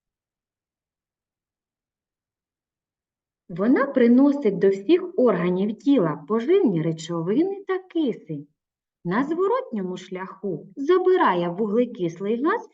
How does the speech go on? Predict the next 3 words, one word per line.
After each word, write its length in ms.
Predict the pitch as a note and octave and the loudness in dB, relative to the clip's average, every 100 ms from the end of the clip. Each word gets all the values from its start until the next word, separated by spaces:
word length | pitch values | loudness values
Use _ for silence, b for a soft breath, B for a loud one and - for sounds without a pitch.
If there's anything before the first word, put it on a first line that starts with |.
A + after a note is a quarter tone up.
| _ _ | _ _
шкідливі 640 | - - A3+ F3+ E3+ E3+ F3+ | -20 -8 -4 -2 0 0 0
речовини. 800 | F#3+ F#3+ G3+ F3 D#3+ D3 E3 - _ _ _ _ _ _ _ _ _ _ _ _ _ _ A3+ | -2 -4 -6 -4 -4 -4 -8 -14 _ _ _ _ _ _ _ _ _ _ _ _ _ _ -2
І 280 | G#3 D#3 | -2 -2